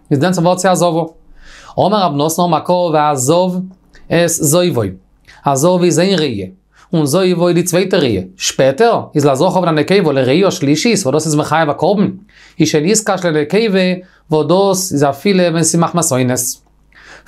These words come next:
פרעגט די גמרא, ועתניא, רבי אלעזר אומר, צו רבי אלעזר אומר,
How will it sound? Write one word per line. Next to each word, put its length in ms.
פרעגט 160
די 60
גמרא, 300
ועתניא, 480
רבי 160
אלעזר 260
אומר, 320
צו 140
רבי 120
אלעזר 280
אומר, 220